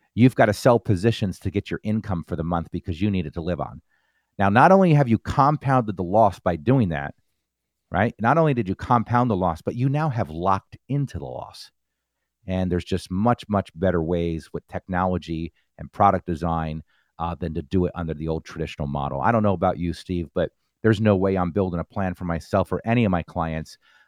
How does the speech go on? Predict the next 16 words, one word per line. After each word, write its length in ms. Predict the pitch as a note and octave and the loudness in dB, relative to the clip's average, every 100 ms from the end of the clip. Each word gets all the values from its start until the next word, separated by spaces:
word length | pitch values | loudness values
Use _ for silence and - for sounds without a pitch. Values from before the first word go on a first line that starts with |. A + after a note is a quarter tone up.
| - | -6
uh, 160 | F#2 D#2+ | -4 -4
based 360 | E2 G#2 - | -2 -2 -2
on 120 | F#2 | -4
some 200 | E2+ G2+ | -4 -4
of 40 | F2+ | -4
these 160 | E2+ - | -6 -4
old 260 | G2 F#2 - | -2 -2 -2
archaic 580 | E2+ - - F#2+ E2 | -6 -8 -6 -4 -4
rules 500 | - G2+ F#2+ D#2 D#2 - _ _ | 0 4 4 2 -4 -12 _ _
where 160 | F2+ F2+ | 0 0
I've 120 | E2 | 0
got 200 | G2 E2 | -2 -4
high 260 | - - F2+ | -6 -2 -2
probabilities 760 | - F2+ D#2 D2 E2+ D#2 D2 | 0 -2 -2 -4 -4 -4 -8
of 60 | - | -12
failure. 360 | - D2+ - | -8 -8 -8